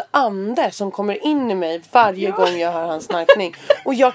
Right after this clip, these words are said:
Speaker 1: kan inte hantera det. Jag kan inte acceptera det faktum att den här onda anden ska borra sig in i mig.
Speaker 2: Nej.
Speaker 1: Det är liksom
Speaker 2: Jag
Speaker 1: som
Speaker 2: känner,
Speaker 1: en
Speaker 2: jag, jag relaterar.
Speaker 1: Det är
Speaker 2: Jag
Speaker 1: så
Speaker 2: relaterar.
Speaker 1: jävla svårt att förklara för någon som inte har en sambo som snarkar. Men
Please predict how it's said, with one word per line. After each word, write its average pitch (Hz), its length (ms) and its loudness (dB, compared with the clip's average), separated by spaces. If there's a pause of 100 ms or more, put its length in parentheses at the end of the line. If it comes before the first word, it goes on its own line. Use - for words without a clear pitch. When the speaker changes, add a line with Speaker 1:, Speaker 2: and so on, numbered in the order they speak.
Speaker 1:
kan 285 520 0
inte 220 340 -2
hantera 208 500 0
det. 170 80 0
Jag 180 160 -2
kan 233 260 0
inte 202 160 -4
acceptera 196 580 -2
det 170 140 -2
faktum - 480 -4 (280)
att 214 100 0
den 185 120 0
här 165 160 2
onda 196 320 0
anden 190 360 -2
ska 185 160 -6
borra 180 440 -2
sig 202 160 -8
in 180 140 -6
i 170 40 -10
mig. - 240 -14 (640)
Speaker 2:
Nej. 247 160 -6
Speaker 1:
Det 233 60 0
är 247 40 0
liksom 220 480 -2 (480)
Speaker 2:
Jag 240 200 -2
Speaker 1:
som 233 80 -2
Speaker 2:
känner, - 160 2
Speaker 1:
en 247 120 -4
Speaker 2:
jag, 262 140 -2
jag 240 300 -4
relaterar. 240 580 -4 (580)
Speaker 1:
Det 277 80 -2
är - 40 0
Speaker 2:
Jag 226 80 -2
Speaker 1:
så 247 60 -2
Speaker 2:
relaterar. 277 280 0 (100)
Speaker 1:
jävla 226 200 -2
svårt 220 260 -4
att 196 80 -6
förklara 220 340 0
för 202 120 -8
någon 180 120 -2
som 196 140 -8
inte 180 140 -6
har 175 180 0
en 170 80 -8
sambo 170 280 -6
som 170 160 -10
snarkar. 180 480 -4
Men 196 320 -2